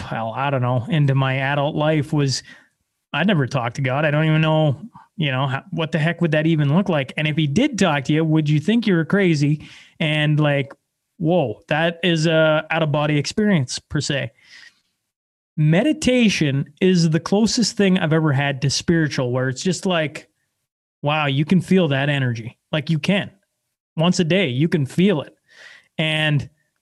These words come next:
I don't know what that is, but it's noticeable. And I look for those things all the time, because I think too much in our, too much of the world is moving so fast, you'd never even be able to,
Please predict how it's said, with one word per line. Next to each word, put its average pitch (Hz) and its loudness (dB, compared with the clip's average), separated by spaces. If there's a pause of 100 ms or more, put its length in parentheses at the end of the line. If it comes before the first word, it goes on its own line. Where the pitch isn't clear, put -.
(180)
I 170 -2
don't 233 4
know 165 4
what 180 0
that 135 0
is, 151 -2 (560)
but 151 -2
it's 175 -2
noticeable. 170 0 (280)
And 147 0
I 175 0
look 190 2
for 170 -2
those 156 2
things 202 2
all 160 0
the 143 0
time, 156 0
because 147 0 (280)
I 156 0
think 165 0 (440)
too 208 2
much 180 4
in 160 2
our, 147 0 (720)
too 233 2
much 214 2
of - -6
the 175 2
world 170 2
is 147 2
moving 170 4
so 175 0
fast, 175 -2
you'd 165 4
never 170 2
even 175 4
be 170 4
able 170 0
to, 156 0